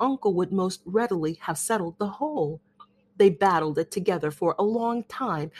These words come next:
which was more than either the gentleman or lady concerned in it deserved. But at last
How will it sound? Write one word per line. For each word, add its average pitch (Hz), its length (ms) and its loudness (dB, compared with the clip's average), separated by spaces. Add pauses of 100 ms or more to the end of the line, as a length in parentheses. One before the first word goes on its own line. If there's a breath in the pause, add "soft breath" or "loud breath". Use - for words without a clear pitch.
(180 loud breath)
which - 200 0
was 180 180 2
more 220 260 2
than 170 260 -2
either 269 340 -2
the 165 140 -2
gentleman 156 600 -4
or 247 180 4
lady 220 380 0
concerned 208 600 -4 (100)
in 160 140 -4
it 175 140 -6 (120)
deserved. 180 640 -4 (680 loud breath)
But - 200 2
at 277 160 0
last 226 460 0